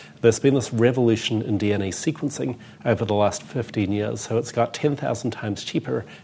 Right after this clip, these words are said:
in the last fifteen years, a million times cheaper in the last twenty. And that's how Bill Gates can be thinking about not just sequencing his own microbiome, but sequencing the microbiome of thousands of malnourished children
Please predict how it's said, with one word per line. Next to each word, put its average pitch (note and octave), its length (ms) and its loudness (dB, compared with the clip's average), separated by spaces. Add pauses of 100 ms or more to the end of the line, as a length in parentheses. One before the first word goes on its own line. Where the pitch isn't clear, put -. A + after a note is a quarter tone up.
(100)
in G#2+ 80 2
the G#2 60 2
last G2+ 280 0
fifteen A2 380 -2
years, A2 320 -4 (320)
a - 80 -2
million A#2+ 340 4
times G#2+ 300 -4
cheaper G#2+ 400 -2
in C3 160 -4
the G2+ 80 -2
last F#2+ 260 -4
twenty. B2+ 420 -4 (420)
And A2 100 4
that's C#3+ 200 6
how C#3+ 120 4
Bill A2+ 220 4
Gates D3 280 2
can A#2 140 -2
be A2 80 4
thinking A2 340 -4
about G#2+ 240 2
not B2 160 -2
just A#2 240 -4
sequencing A2+ 380 -6
his F#2 160 -2
own A#2+ 140 6
microbiome, G2+ 680 0 (320)
but A2 120 0
sequencing - 400 -2
the A#2+ 120 -2
microbiome G2+ 640 -2
of F#2+ 60 -6
thousands A2+ 640 -2
of - 100 -6
malnourished G2 480 -2
children A2 400 -2